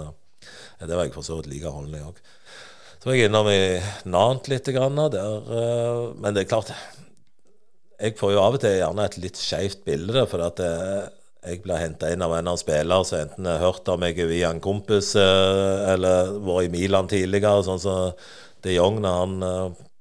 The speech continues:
for-, forsvant, og andre, andre spillere som jeg gjerne, eh, eh, tok i kontakt med meg fordi de har vært i en klubb og ikke følt at de får hjelp, så ble jo jeg litt farget av det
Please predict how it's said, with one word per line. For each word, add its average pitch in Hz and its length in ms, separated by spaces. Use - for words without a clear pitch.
for-, 95 320
forsvant, 95 480
og 87 220
andre, 92 180
andre 87 240
spillere 90 440
som 92 120
jeg 85 140
gjerne, 87 560
eh, 85 180
eh, 85 140
tok 87 180
i 80 80
kontakt 95 380
med 92 100
meg 90 160
fordi 87 200
de 85 40
har 82 160
vært 90 120
i - 20
en 85 80
klubb 87 280
og 85 140
ikke 87 300
følt 87 320
at 85 140
de 85 260
får - 400
hjelp, 120 200
så - 120
ble 80 160
jo 85 160
jeg 87 140
litt 82 180
farget 78 360
av 85 280
det 87 160